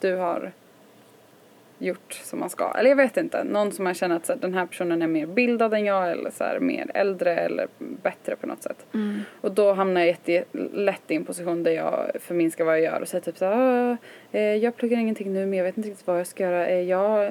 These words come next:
Speaker 1: har en Instagram, haha, en sån är jag, har blogg, du vet, tjejer tvåtusen sexton. Eh, ja, fotar lite ibland, okej, men bra, eh, vad gör du då?"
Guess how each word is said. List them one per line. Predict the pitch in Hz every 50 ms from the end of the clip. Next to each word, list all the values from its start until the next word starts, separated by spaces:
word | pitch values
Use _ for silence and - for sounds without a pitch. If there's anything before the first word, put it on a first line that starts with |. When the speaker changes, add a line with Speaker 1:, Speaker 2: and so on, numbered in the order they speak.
| - -
Speaker 1:
har | - 214
en | 208 202
Instagram, | 180 175 175 - - 185 185 180 185 175 -
haha, | 294 302 277 262 247
en | 247 240 226
sån | - 226 240 247
är | 226
jag, | 196 185 202
har | 214 220
blogg, | 185 185 170 170 180 185 -
du | 214 202 202
vet, | 190 180 180 - - - - -
tjejer | - - 208 190 180 170 165 165 175
tvåtusen | 180 - - - 180 - - - 175
sexton. | - - 180 - - - - - - - - -
Eh, | 226 -
ja, | 226 226 226 - - 247 233 220 226
fotar | 226 - 247 240 - 214
lite | 214 202 - 208
ibland, | - - - - 254
okej, | - - 233 - -
men | 262 262 277 277
bra, | 269 330 285 - - 247
eh, | 254 247 247 247
vad | 254 262 277
gör | 294
du | 302 277 -
då?" | -